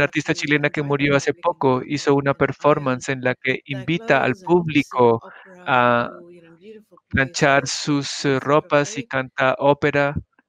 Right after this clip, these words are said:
Speaker 1: poetic gestures towards
Speaker 2: Es
Speaker 1: the
Speaker 2: un, son gestos
Speaker 1: daily,
Speaker 2: muy
Speaker 1: you know, the daily
Speaker 2: poéticos
Speaker 1: existence of life
Speaker 2: relativos
Speaker 1: and
Speaker 2: a la existencia cotidiana.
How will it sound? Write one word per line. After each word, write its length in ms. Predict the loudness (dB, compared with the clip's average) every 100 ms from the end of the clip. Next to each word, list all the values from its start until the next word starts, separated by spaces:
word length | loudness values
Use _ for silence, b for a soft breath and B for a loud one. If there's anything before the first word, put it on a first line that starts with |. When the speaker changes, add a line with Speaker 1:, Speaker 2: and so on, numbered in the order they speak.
| _ -20
Speaker 1:
poetic 440 | -16 -16 -18 -20 _ -20
gestures 720 | -20 -20 -20 -20 -20 -20 -20
towards 320 | _ -20 -14 -10
Speaker 2:
Es 120 | -8
Speaker 1:
the 60 |
Speaker 2:
un, 160 | -10 -12
son 200 | -8 -4
gestos 400 | 0 0 -2 -12
Speaker 1:
daily, 80 | -6
Speaker 2:
muy 180 | -4 -4
Speaker 1:
you 80 |
know, 80 | -6
the 60 | _
daily 100 | -2
Speaker 2:
poéticos 680 | 4 4 4 -2 -4 0 0
Speaker 1:
existence 100 | -2
of 80 |
life 40 | -2
Speaker 2:
relativos 920 | 0 0 -2 -4 -2 -2 -4 -8 -18 _
Speaker 1:
and 100 | _ _ _ -4
Speaker 2:
a 140 | -2
la 560 | 0 2 2 0 -2 -6
existencia 580 | -10 -8 -8 -6 -4 -2
cotidiana. 840 | -2 -2 -2 0 0 0 -4 -8